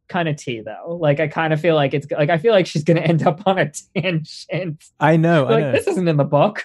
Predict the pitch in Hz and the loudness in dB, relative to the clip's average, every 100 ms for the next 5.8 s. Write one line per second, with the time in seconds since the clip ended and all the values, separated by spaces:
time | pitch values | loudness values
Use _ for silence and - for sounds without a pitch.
0 | - 139 156 127 123 123 254 - 226 - | -6 2 4 4 2 0 -4 -6 -8 -8
1 | 156 - 151 - 202 208 220 185 175 160 | -12 -10 -8 0 2 4 4 4 4 4
2 | 135 135 170 - - - - 143 135 131 | 4 4 2 -2 -14 -8 -2 -2 0 0
3 | 139 151 180 139 123 131 147 120 120 - | -2 -2 -2 -2 -2 -2 -2 -2 -4 -4
4 | 127 156 170 190 170 - - - 185 147 | -4 -2 -4 -6 -8 -10 -18 -2 0 2
5 | - - 139 131 123 127 139 151 | 0 -2 -2 0 -2 -4 -4 -4